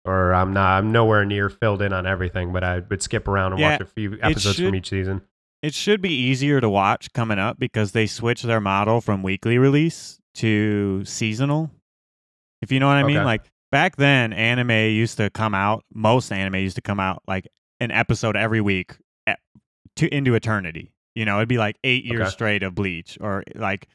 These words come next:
Speaker 2: uh, twelve years straight of Naruto, or to, to this day, One Piece still coming out. But now it's kinda become popular to do the normal T V model, like what My Hero does, or Attack on Titan does,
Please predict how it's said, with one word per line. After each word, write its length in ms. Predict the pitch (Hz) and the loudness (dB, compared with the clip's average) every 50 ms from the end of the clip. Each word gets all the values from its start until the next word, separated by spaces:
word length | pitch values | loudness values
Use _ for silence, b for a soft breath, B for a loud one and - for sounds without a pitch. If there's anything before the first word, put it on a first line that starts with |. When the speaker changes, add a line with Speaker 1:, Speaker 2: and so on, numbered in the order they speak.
| _ _ _ _ _ _ _ - 113 | _ _ _ _ _ _ _ -12 -6
Speaker 2:
uh, 160 | 110 101 95 - _ - _ - | -6 -6 -6 -8 _ -20 _ -18
twelve 340 | - - 139 127 123 123 117 | -8 0 4 4 4 4 4
years 220 | 120 117 113 113 - | 2 0 0 0 -2
straight 300 | - 120 113 110 101 95 | -2 0 0 0 2 0
of 100 | 95 95 | -2 -2
Naruto, 480 | 95 95 95 92 87 85 - 92 87 | -4 -4 -2 -4 -6 -8 -8 -8 -6
or 180 | 85 85 87 87 _ - | -6 -6 -8 -10 _ -8
to, 160 | 117 113 110 | -8 -8 -6
to 160 | - - 143 143 | -2 0 2 2
this 180 | 139 131 110 | 2 0 0
day, 300 | 98 123 127 131 120 104 | 0 0 0 2 0 -2
One 260 | 95 98 101 104 104 | -4 -4 -6 -8 -8
Piece 240 | - 98 87 85 - | -8 -12 -14 -14 -14
still 240 | - - - 104 95 | -18 -12 -8 -8 -8
coming 280 | - - 95 90 78 62 | -6 -8 -10 -10 -10 -14
out. 200 | 69 - - _ _ _ _ _ _ _ _ _ _ _ _ _ _ _ _ - | -14 -16 -18 _ _ _ _ _ _ _ _ _ _ _ _ _ _ _ _ -8
But 420 | 107 101 98 95 95 98 - - - | -4 -2 -2 -2 -2 -4 -8 -10 -4
now 340 | 117 117 127 143 139 123 120 | 0 0 2 2 2 0 0
it's 140 | 110 - | -2 -4
kinda 300 | - 127 120 113 110 113 | -4 -4 -4 -2 -2 -4
become 340 | 95 110 - - 110 110 104 | -6 -6 -6 -4 -4 -4 -4
popular 560 | 95 104 113 110 107 - 110 107 107 107 104 | -4 -2 0 0 0 0 -2 -2 0 -2 -2
to 80 | 101 101 | -2 -4
do 580 | 98 107 107 104 104 101 101 98 98 98 98 101 95 | -4 -2 -2 -2 0 -2 -2 -2 -4 -4 -6 -6 -6
the 80 | 104 | -6
normal 420 | 101 101 107 113 123 123 113 104 95 | -4 -2 -2 -2 -2 -2 -2 -4 -6
T 220 | - - 104 95 | -6 -8 -8 -8
V 140 | 90 92 92 | -8 -10 -10
model, 360 | 92 92 90 90 90 95 95 | -8 -8 -8 -6 -6 -6 -6
like 160 | 98 92 92 | -6 -6 -6
what 140 | 92 95 90 | -6 -8 -8
My 160 | 95 95 95 | -6 -6 -6
Hero 320 | 92 101 104 104 98 92 87 | -6 -4 -4 -4 -4 -4 -6
does, 460 | 90 87 87 85 87 90 - - _ _ _ _ _ _ _ _ - | -6 -6 -6 -6 -8 -10 -14 -18 _ _ _ _ _ _ _ _ -8
or 180 | 95 92 90 87 | -6 -6 -4 -6
Attack 300 | 90 - 107 98 95 90 | -6 -6 -6 -6 -6 -6
on 100 | 95 90 90 | -8 -10 -8
Titan 280 | 95 92 92 92 90 | -8 -10 -10 -10 -12
does, 400 | 87 90 82 82 85 82 - _ | -12 -12 -12 -12 -12 -14 -18 _